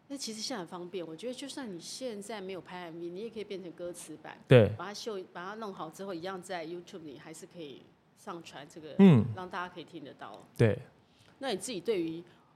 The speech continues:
Speaker 1: 嗯，其实隔了，因为疫情期间，其实很多人也，也等于是中断了一段时间，
Speaker 2: 嗯。
Speaker 1: 因为那大家基本上很多人的东西都没有做。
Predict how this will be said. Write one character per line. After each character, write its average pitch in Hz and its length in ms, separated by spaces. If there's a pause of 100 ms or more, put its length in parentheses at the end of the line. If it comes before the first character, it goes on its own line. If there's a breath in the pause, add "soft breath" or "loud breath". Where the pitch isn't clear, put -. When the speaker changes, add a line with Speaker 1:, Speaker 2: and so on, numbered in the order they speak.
(160)
Speaker 1:
嗯， 165 720
其 - 160
实 254 80
隔 214 180
了， 208 440
因 233 100
为 269 100
疫 285 80
情 196 160
期 165 140
间， 180 180
其 170 140
实 165 100
很 165 120
多 160 200
人 151 320 (600)
也， 160 100 (300)
也 156 140
等 143 140
于 147 60
是 165 160
中 190 240
断 190 180
了 151 60
一 143 80
段 147 220
时 - 200
间， - 160
Speaker 2:
嗯。 175 60
Speaker 1:
因 123 160
为 214 220
那 175 100
大 185 180
家 180 140
基 190 160
本 180 140
上 165 160
很 160 160
多 196 180
人 202 160
的 180 80
东 180 180
西 185 140
都 185 100
没 165 140
有 131 120
做。 - 300